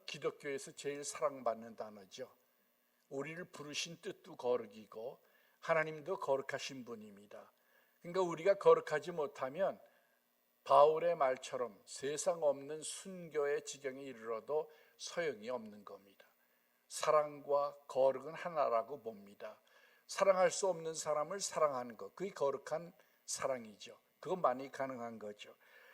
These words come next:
그래서 거룩이라고 하는 단어는, 어, 잘 아시는 대로 구별이란 뜻입니다. 구별됐다. 그 얘기는 다른 말로 하면은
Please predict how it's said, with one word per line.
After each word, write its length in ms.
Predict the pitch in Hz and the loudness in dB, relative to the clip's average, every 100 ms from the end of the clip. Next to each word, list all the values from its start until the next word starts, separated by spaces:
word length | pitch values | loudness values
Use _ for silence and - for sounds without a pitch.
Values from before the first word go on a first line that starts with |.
| - - | -20 -10
그래서 240 | 160 - | -6 -4
거룩이라고 1080 | - 147 165 185 185 - - - 175 175 165 | 2 10 12 10 4 -4 -16 2 8 8 8
하는 260 | 160 160 147 | 2 0 0
단어는, 540 | 147 147 147 196 214 - _ _ _ _ _ | 2 2 -2 -4 -6 -12 _ _ _ _ _
어, 220 | - 117 113 | -6 -4 -4
잘 240 | - 160 | -2 2
아시는 420 | 147 143 156 143 | 2 0 -4 -6
대로 260 | 135 143 - | -4 -2 -4
구별이란 720 | - 139 160 151 156 156 156 | -12 -4 -2 -2 0 -2 -4
뜻입니다. 640 | 165 151 123 110 107 107 - - | -10 -8 -8 -10 -14 -14 -14 -18
구별됐다. 840 | 127 139 127 113 107 _ 110 104 _ _ _ _ _ _ | -8 -4 -4 -8 -14 _ -10 -10 _ _ _ _ _ _
그 180 | - 190 | -8 -2
얘기는 440 | 190 156 156 180 185 | 0 -2 -4 -10 -6
다른 220 | 139 143 | -4 -2
말로 240 | 139 131 | -2 2
하면은 420 | 127 131 135 175 | 2 0 -6 -8